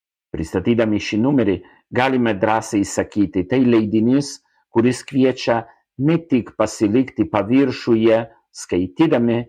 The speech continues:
bet eiti giliau. Tai žiemos numeris, kuris, nepaisant metų laiko, kviečia į vidinį pavasarį. Žurnalas gal yra ir jūsų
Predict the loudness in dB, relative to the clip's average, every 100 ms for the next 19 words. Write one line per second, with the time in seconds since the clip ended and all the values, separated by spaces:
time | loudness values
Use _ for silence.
0 | _ _ _ -2 -2 -2 0 0 0 -4
1 | 0 2 2 0 -4 -10 _ _ _ _
2 | _ _ _ _ _ _ -2 -2 -2 0
3 | 0 -2 0 2 2 0 0 0 0 0
4 | -4 -2 0 0 -2 -4 -6 -4 -2 -2
5 | -2 -2 2 2 0 2 2 2 -4 _
6 | _ _ 0 0 0 -2 -2 -4 -2 -2
7 | 2 2 2 0 -2 0 0 -2 -6 -8
8 | -8 -14 _ _ _ _ _ _ _ _
9 | _ _ _ _ _ _ _ _ _ _
10 | _ _ -4 0 2 2 0 -4 -16 _
11 | -2 0 2 2 2 0 -2 0 0 0
12 | -2 -2 -2